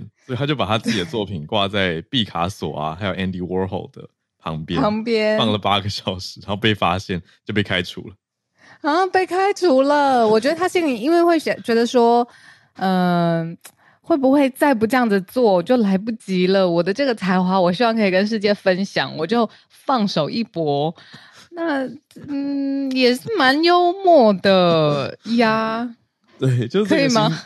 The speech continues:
Speaker 1: 心态很奇妙啊，心态让大家觉得，哈，就好像，好像似乎能够，能够理解，如果是一个创作者想要被看见的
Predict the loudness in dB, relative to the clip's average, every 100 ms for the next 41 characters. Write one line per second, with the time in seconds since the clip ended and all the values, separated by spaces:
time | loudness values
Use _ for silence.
0 | -6 -2 0 2 2 0 -4 -6 -4 -2
1 | 0 -2 -2 0 0 0 -2 -2 -4 -6
2 | -8 -10 -8 -6 -6 -6 -4 -2 -2 -4
3 | -6 -10 _ _ -6 -4 -2 -2 2 0
4 | 2 0 2 0 0 0 -2 -6 -18 -20
5 | _ -8 -4 -2 0 -2 -2 -2 -2 -2
6 | -4 -4 -4 -4 -6 -6 -8 -8 -6 -4
7 | -2 0 -2 -4 -8 -6 -6 -4 -4 -4
8 | -4 -6 -6 -4 -6 -8